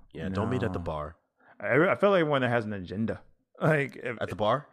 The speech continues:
Speaker 2: Yeah.
Speaker 1: Yeah.
Speaker 2: So it's like, it's just, they, you, you going with, like, you, you going on a mission. I think that's just the weird part about that too, 'cause people go in there looking for that.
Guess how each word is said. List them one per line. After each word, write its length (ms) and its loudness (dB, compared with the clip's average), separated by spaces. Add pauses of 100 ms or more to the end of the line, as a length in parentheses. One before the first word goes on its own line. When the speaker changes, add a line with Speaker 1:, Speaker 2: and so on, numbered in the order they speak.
(340)
Speaker 2:
Yeah. 600 4
Speaker 1:
Yeah. 260 0
Speaker 2:
So 220 4
it's 140 -2
like, 340 4
it's 180 -2
just, 260 -6
they, 200 0
you, 260 -6 (100)
you 100 -8
going 360 2
with, 180 -2
like, 120 -4
you, 160 -6
you 240 -4
going 240 2
on 160 0
a 20 -4
mission. 300 -6
I 60 -6
think 200 -10
that's 220 -4
just 220 -12
the 100 -6
weird 320 -6
part 180 -4
about 320 -8
that 220 -6
too, 220 -10
'cause 300 -8
people 240 -12
go 200 -8
in 80 -8
there 160 -10
looking 340 -14
for 160 -18
that. 220 -10